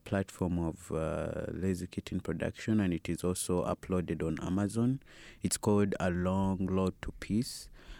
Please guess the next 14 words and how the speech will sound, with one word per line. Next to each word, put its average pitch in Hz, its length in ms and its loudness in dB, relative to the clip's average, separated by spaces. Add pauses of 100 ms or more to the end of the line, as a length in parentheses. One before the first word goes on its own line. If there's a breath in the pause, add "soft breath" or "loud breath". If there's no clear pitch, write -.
(120)
And 92 220 4
we 110 420 6
often, 107 520 4
when 101 200 6
we 101 80 6
table 120 600 6
at 85 200 0
different 98 360 2
events, 92 480 2
we 92 120 2
have 92 260 -2
D 101 80 2
V 92 160 2
Ds. 92 500 0